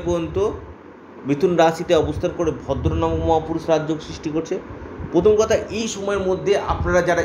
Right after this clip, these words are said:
investment করবেন ভাবছেন, তারা কিন্তু করুন। ষোলোই জুলাইয়ের মধ্যে কিন্তু আপনারা কাজগুলো কিন্তু গুটানোর চেষ্টা করুন। যারা বড় ধরনের huge investment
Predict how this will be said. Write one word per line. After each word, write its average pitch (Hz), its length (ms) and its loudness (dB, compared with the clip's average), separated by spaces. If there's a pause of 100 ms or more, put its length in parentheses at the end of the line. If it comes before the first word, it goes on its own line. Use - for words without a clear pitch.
investment 180 540 0
করবেন 156 280 0
ভাবছেন, 135 380 -4 (760)
তারা 143 180 4
কিন্তু 143 280 -2
করুন। 120 160 -2
ষোলোই 208 340 4
জুলাইয়ের 196 420 0
মধ্যে 190 300 0
কিন্তু 190 500 -2 (400)
আপনারা 180 400 4
কাজগুলো 180 540 4
কিন্তু 185 200 2
গুটানোর 165 420 -2
চেষ্টা 143 280 -8
করুন। 107 260 -8 (440)
যারা 208 160 8
বড় 180 400 0
ধরনের 180 460 2
huge 156 320 0
investment 147 640 -2